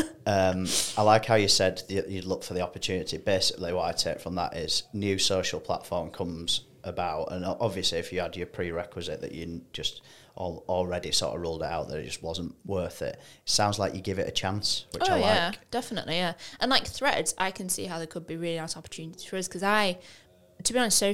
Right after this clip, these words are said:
Speaker 2: we don't try and sell through social.
Speaker 1: No.
Speaker 2: I would never put forward a strategy that's a s-, a s-, you know, social selling, 'cause it's just not us.
Speaker 1: Yeah.
Speaker 2: It doesn't fit what we do.
Speaker 1: Yeah.
Speaker 2: It's not, um,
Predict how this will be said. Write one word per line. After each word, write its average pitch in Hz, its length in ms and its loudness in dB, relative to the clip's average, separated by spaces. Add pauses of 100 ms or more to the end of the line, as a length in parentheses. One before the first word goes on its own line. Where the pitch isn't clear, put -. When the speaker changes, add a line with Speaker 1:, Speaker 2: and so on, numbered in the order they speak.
(120)
Speaker 2:
we 202 140 4
don't 240 120 4
try 214 120 -4
and 185 120 0
sell 175 240 0
through - 160 -6
social. - 480 -8
Speaker 1:
No. 98 340 0
Speaker 2:
I 180 120 2
would 185 140 2
never 175 300 0
put - 240 -6
forward 160 220 -4
a 160 40 -6
strategy - 480 -6
that's 147 260 -6 (520)
a 165 40 -2
s-, - 280 2 (300)
a 175 40 -4
s-, - 220 -8 (300)
you 170 100 -4
know, 151 160 -4
social 156 360 -6
selling, 160 300 -4
'cause 156 300 -8
it's 160 220 -4
just 151 220 0
not 151 220 -6 (160)
us. 151 500 -4
Speaker 1:
Yeah. 196 140 0
Speaker 2:
It 147 80 0
doesn't 165 260 -6
fit - 380 -4 (120)
what - 160 -4
we 160 140 -2
do. 151 400 -2 (220)
Speaker 1:
Yeah. 82 220 -2 (300)
Speaker 2:
It's 139 280 -2
not, 156 340 -2 (140)
um, 151 320 -6